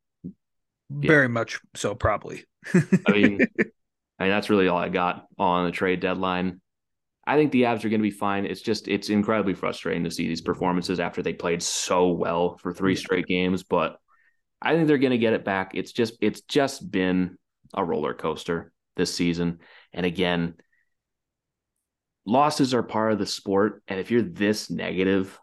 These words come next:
Speaker 1: after <laughs> everything that goes wrong and just not having fun, I just, I just wanna ask if this is for you, like, sports in general, if you're just not enjoying it, because that's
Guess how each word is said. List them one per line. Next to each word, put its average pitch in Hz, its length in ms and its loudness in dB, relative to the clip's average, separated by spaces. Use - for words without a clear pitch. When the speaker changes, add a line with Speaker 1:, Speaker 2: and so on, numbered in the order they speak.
Speaker 1:
after - 360 -6
<laughs> - 40 -6
everything 107 580 0
that 98 160 0
goes 98 280 2
wrong 90 320 2
and 90 80 0
just 87 180 -6
not 90 260 -2
having 90 380 -4
fun, 90 480 0
I - 100 -6
just, - 180 -6
I 110 100 2
just 127 160 2
wanna 131 280 4
ask 98 320 -4
if 95 140 -6
this 90 240 -2
is 85 200 -10
for 85 220 -2
you, 85 400 -2
like, 85 180 -4
sports - 600 -2
in 95 160 2
general, 90 400 2
if 87 140 -4
you're 87 80 2
just 90 240 -4
not 90 280 -2
enjoying 90 460 0
it, 95 180 -2
because 90 240 -2
that's 90 240 -6